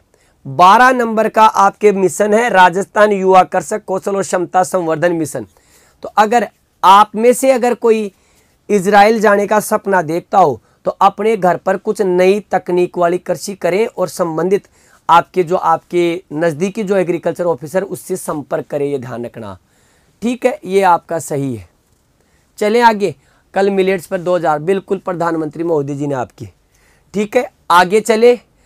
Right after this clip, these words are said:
तो डी इसका राइट आंसर है, ये ध्यान रखना आपको। अरे भाई, मातृ शक्ति का ही है समय, तो उन्हें ही मिलेगा आपके। ठीक है, आ जाओ यहाँ पर।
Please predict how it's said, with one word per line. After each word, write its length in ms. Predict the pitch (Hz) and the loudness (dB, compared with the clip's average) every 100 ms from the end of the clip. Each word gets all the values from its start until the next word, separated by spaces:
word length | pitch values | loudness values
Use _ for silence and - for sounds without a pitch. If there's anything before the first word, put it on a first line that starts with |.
| _ 190 | _ -10
तो 60 | |
डी 240 | 180 196 226 | -6 -4 -6
इसका 240 | - 202 | -4 0
राइट 320 | 175 175 180 | 2 0 0
आंसर 340 | 165 160 160 151 | -2 -2 -6 -6
है, 140 | 147 | -4
ये 100 | 135 | -4
ध्यान 240 | 120 113 | -6 -8
रखना 200 | 110 104 | -10 -12
आपको। 320 | 95 95 _ 107 _ _ _ _ _ _ _ _ _ _ _ _ _ _ _ _ _ - | -14 -16 _ -20 _ _ _ _ _ _ _ _ _ _ _ _ _ _ _ _ _ -4
अरे 140 | 175 185 | -2 0
भाई, 160 | 214 | 0
मातृ 440 | 196 180 196 233 214 | 0 2 0 -2 -6
शक्ति 340 | 214 - 202 | -6 -8 -8
का 120 | 214 | -4
ही 140 | 214 196 | -2 -2
है 120 | 196 | -4
समय, 380 | 185 151 139 - _ _ _ _ _ | -6 -6 -6 -10 _ _ _ _ _
तो 60 | - | -8
उन्हें 260 | 180 180 208 | -2 2 4
ही 60 | |
मिलेगा 420 | 208 185 185 175 | 4 0 0 2
आपके। 340 | 165 131 - 104 _ _ _ _ _ _ _ _ _ _ _ 170 | 0 0 -8 -14 _ _ _ _ _ _ _ _ _ _ _ -6
ठीक 240 | 196 220 | -2 2
है, 180 | 226 - _ _ _ - | 2 0 _ _ _ 2
आ 120 | 185 | 2
जाओ 240 | 180 208 202 | 6 6 6
यहाँ 220 | 175 156 | 2 0
पर। 220 | 131 | -4